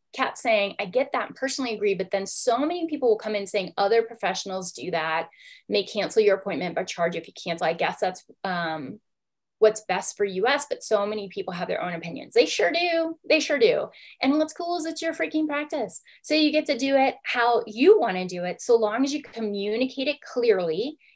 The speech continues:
in your informed consent and in the, like, overt conversation around your informed consent and you're consistent. I think those are the really crucial parts. So I wanna pause here to ask about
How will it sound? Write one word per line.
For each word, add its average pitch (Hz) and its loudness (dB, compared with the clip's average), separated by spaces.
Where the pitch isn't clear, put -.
in 214 4
your 226 -2
informed 220 -4
consent 170 -2
and 190 -4
in 196 -4
the, 175 -8
like, 165 -6
overt 185 -2
conversation 165 -4
around 175 -6
your 156 -8
informed 170 -8
consent 170 -10
and 180 -8
you're 151 -8
consistent. - -10
I 180 -8
think 180 -8
those 170 -4
are 170 -8
the 156 -10
really 180 -6
crucial 160 -8
parts. - -12
So - 4
I 220 6
wanna 240 2
pause 175 -2
here 226 -2
to - -4
ask 190 -2
about 180 -4